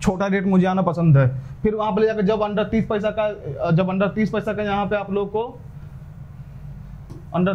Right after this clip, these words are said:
तीस पैसा का यहाँ पे जब आप लोग को rate मिलती है, फिर यहाँ पे कहता हूँ, "मेरे भाई खाओ।" और फिर यहाँ से ले जाकर जब सीधा जब अपनी टीम favorite आ जाती है under, under तीस पैसा, फिर ले जाकर यहाँ पे आप लोग को बुक बनवाता हूँ।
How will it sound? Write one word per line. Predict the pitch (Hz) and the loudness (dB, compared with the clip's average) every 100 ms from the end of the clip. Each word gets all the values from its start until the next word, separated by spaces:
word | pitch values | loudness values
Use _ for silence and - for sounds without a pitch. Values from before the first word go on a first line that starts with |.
| - | 0
तीस | 220 | 0
पैसा | 190 202 208 | 0 -2 -2
का | 208 | -2
यहाँ | 202 | 0
पे | 202 196 | 0 0
जब | 196 | 0
आप | 196 | 0
लोग | 208 | 0
को | 190 | 2
rate | 190 208 | 2 4
मिलती | 214 196 | 2 2
है, | 202 | 0
फिर | 220 | -2
यहाँ | 208 196 202 | 0 0 0
पे | |
कहता | 196 202 208 | 0 -2 -2
हूँ, | 208 | -2
"मेरे | 202 | 0
भाई | 185 190 | 2 0
खाओ।" | - 165 147 131 - - - - - - - - - - - - - - - - - | 0 -2 0 -2 -8 -16 -14 -14 -14 -14 -16 -14 -14 -12 -14 -14 -14 -14 -14 -14 -6
और | 180 180 | -4 -2
फिर | 247 | 2
यहाँ | 220 220 | 4 4
से | 220 | 2
ले | 226 | 2
जाकर | 226 220 220 | 0 0 0
जब | 214 | 0
सीधा | 208 202 | 4 4
जब | 208 220 196 - - - - | 4 0 -2 -12 -14 -14 -4
अपनी | 175 226 | -2 0
टीम | 196 233 | 0 0
favorite | 190 196 214 | 2 0 2
आ | 214 | 0
जाती | 208 196 | 0 0
है | 220 | 0
under, | 214 214 220 180 | 2 2 4 2
under | 196 208 | 2 2
तीस | 220 214 | 0 0
पैसा, | 208 196 233 - - - - - - - - - | -2 0 -2 -4 -14 -14 -14 -14 -14 -14 -14 -4
फिर | - 208 | 0 2
ले | 208 | 2
जाकर | 214 220 208 | 2 0 2
यहाँ | 202 208 | 2 2
पे | 208 | 0
आप | 202 | 0
लोग | 208 202 | 0 0
को | 202 | 2
बुक | 165 180 | 4 6
बनवाता | 175 160 143 143 | 4 4 4 2
हूँ। | 135 | 2